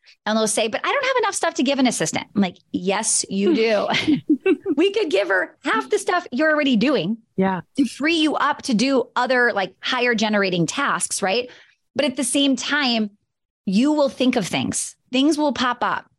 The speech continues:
Speaker 1: I can't tell you how many last minute things pop up in the day
Speaker 2: Yeah.
Speaker 1: that makes me say, "Hey, could you help me with this really quick, Christina?" Right? There's always so much that could be done.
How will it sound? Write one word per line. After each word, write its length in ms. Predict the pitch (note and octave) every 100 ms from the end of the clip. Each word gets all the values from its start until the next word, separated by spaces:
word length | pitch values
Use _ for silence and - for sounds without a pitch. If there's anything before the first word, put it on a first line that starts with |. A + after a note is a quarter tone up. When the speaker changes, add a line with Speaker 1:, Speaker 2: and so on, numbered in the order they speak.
| _ _ _
Speaker 1:
I 140 | G#3+ C#4
can't 260 | D4+ F4+
tell 100 | D#4
you 80 | D4
how 80 | C4
many 180 | A#3+ G3
last 460 | F#3 G3 G#3 -
minute 180 | A#3 G#3
things 180 | G3 G3
pop 220 | G3+ F#3+
up 180 | F#3+ F#3+ - _
in 220 | A#3+ B3+ A#3
the 120 | G#3
day 640 | E3 E3 G3+ B3+ D#3 - _ -
Speaker 2:
Yeah. 200 | E3+ D#3+
Speaker 1:
that 80 | G#3
makes 260 | G#3+ G3+ G#3+
me 100 | G3
say, 180 | G3
"Hey, 200 | G3+ F#4
could 180 | - E4
you 60 | E4
help 140 | D#4 D4+
me 80 | D4
with 100 | C#4+
this 160 | D4
really 140 | C#4+ C#4
quick, 180 | D4+ D4
Christina?" 440 | C#4 C#4 C4 C#4+
Right? 280 | A#3+ A#3 A#3+ - -
There's 200 | A#3+ C4 - -
always 500 | A#3 B3+ B3 A#3+ -
so 240 | - A3
much 320 | G#3 F#3 - -
that 160 | -
could 140 | - F3
be 120 | F3+
done. 340 | E3 F3 D4